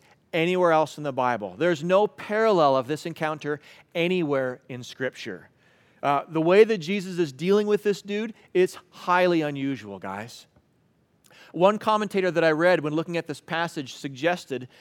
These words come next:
that the way that Jesus is dealing with this guy would be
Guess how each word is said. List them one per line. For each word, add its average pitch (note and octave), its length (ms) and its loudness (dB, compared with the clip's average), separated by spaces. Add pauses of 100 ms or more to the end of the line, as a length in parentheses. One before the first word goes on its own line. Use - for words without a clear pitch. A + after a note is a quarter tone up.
(180)
that D#3+ 120 -2
the D#3 80 -2
way E3+ 240 6
that G3 140 4
Jesus F#3+ 400 -6
is E3+ 140 -6
dealing F3+ 340 2
with D#3+ 160 -4
this C#3+ 160 -8
guy D3 320 0
would D3 120 -2
be D#3 220 0